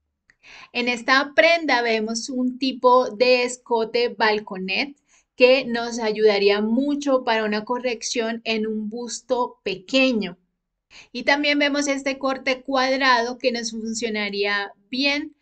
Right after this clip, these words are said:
si queremos hacer una corrección óptica en la cintura o el vientre.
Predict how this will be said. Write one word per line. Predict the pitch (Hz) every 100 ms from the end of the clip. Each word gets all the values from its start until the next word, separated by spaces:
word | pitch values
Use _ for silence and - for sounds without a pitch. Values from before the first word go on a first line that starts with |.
| _ _ _ _
si | - 277 285
queremos | 294 277 247 233 269
hacer | 262 220 208
una | 214 226
corrección | 233 240 240 226 - 208 185 185 _
óptica | 247 247 247 262 247 254 254
en | 226 214
la | 214 214
cintura | 220 262 269 277 254 247 262 -
o | 214 226
el | 226 233 185
vientre. | 175 202 180 170 - - -